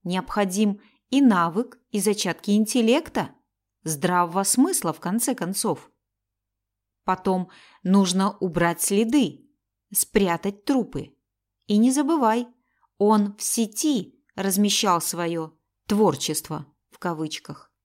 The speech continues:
То есть был достаточно уверенным пользователем компьютера.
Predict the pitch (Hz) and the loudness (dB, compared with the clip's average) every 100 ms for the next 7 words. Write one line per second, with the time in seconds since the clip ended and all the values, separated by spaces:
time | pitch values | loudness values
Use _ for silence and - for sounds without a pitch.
0 | _ _ _ _ _ _ _ - 202 196 | _ _ _ _ _ _ _ 0 2 2
1 | 190 - - _ - 165 190 190 226 262 | 0 -6 -16 _ -10 0 2 4 2 2
2 | 247 226 220 240 262 226 220 208 226 262 | 0 -2 0 2 2 4 4 4 4 2
3 | 262 214 170 185 185 214 214 214 254 262 | 4 2 2 -4 -4 -2 -2 0 0 2
4 | 320 320 151 147 | 0 -2 -6 -6